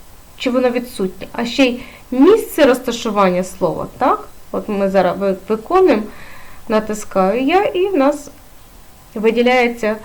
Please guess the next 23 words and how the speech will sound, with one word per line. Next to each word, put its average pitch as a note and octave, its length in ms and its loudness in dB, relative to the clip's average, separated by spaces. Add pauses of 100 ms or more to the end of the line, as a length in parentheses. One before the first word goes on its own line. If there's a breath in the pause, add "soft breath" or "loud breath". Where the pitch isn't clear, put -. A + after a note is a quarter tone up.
(300 loud breath)
місце A#3+ 540 2
в G#3 80 -4
документі. F#3+ 760 -8 (720 loud breath)
То D4 60 4
яким D4+ 320 4
же D4+ 60 2
ж D4 100 -2
чином E4 320 2
побудувати C4 760 4
програму A#3+ 580 2
в - 260 -6
Python, F#3+ 480 0
щоб G3 140 -6
показувала B3+ 680 2
нам G3+ 260 0 (100)
місце A3 880 0 (640 loud breath)
шуканого C#4+ 760 4
елементу? A3 680 -2 (1200 loud breath)
Розглянемо E4 800 8
програму. G#3+ 600 6
Перед C#4+ 280 10
нами D4+ 260 12
код. F3 480 4